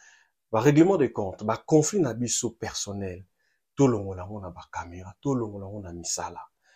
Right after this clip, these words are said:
Lokola toa na ba étiquette, toa na mission ya ko promouvoir ba culture na biso na ba artiste na biso, faisons-les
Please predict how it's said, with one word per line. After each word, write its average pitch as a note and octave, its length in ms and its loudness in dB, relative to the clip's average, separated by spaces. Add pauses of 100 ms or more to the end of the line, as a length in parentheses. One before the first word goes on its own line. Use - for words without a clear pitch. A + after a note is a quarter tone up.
(340)
Lokola A#2+ 300 8
toa D3 200 4
na C#3 100 4
ba G#2 140 2
étiquette, A2 520 -2
toa D3 120 4
na D#3 160 -2
mission C3+ 440 2
ya G#2+ 60 -4
ko A2+ 100 -6
promouvoir A2 500 -2
ba G2 120 -10 (140)
culture C3+ 320 0
na A2 100 -2
biso A2+ 240 -6
na B2 140 -6
ba F#2+ 120 -10
artiste G2+ 440 -8
na E2 140 -10
biso, C3+ 540 -8
faisons-les G#2 640 -8